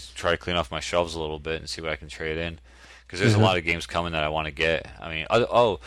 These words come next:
Speaker 1: well, I'm sure we'll hit that up in the news. But anyway, we'll, we'll, you know where I was going with that. Um,
Speaker 2: No, yeah.
Speaker 1: uh, but yeah, there's, there's a whole bunch of games coming out soon that I would love to, if I could just get store credit, it would be awesome, you know? So, uh,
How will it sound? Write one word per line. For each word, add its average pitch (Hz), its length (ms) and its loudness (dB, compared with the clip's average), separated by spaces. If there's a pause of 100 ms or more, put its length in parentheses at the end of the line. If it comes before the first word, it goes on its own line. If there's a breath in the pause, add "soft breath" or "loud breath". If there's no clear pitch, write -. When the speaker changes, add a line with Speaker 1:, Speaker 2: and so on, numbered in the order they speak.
(300 loud breath)
Speaker 1:
well, 85 260 4
I'm 80 140 -2
sure 87 160 -2
we'll 80 100 4
hit 78 140 -6
that 80 100 4
up 78 160 2
in 78 60 -8
the 73 60 -12 (100)
news. 76 300 -8
But 82 100 -6
anyway, 78 380 -6
we'll, 82 180 -6
we'll, 85 280 -8 (120)
you 95 140 -10
know 87 160 -2
where 76 120 0
I 76 40 -2
was 76 100 -8
going 76 220 -8
with 73 100 -14
that. 78 260 -4 (520 loud breath)
Um, 101 520 4
Speaker 2:
No, 113 360 4 (460 loud breath)
yeah. 85 60 -2
Speaker 1:
uh, 85 580 2 (240)
but 82 280 0
yeah, 98 280 4
there's, 98 200 2
there's 107 220 0
a 104 40 -6
whole 113 120 2
bunch 98 200 2
of 87 60 -6
games 90 220 0
coming 87 200 -4
out 80 140 -2
soon 98 280 -4
that 73 120 -4
I 78 60 -2
would 85 140 -2
love 90 240 0
to, - 120 -6
if 85 80 -4
I 90 80 0
could 87 120 -4
just 85 160 -6
get 82 200 -2
store 95 260 -4
credit, 95 260 2
it 90 40 0
would 78 120 -6
be 80 120 -8
awesome, 82 540 -4
you 87 120 -6
know? 82 200 -2 (1500 loud breath)
So, 76 340 -4
uh, 76 280 -4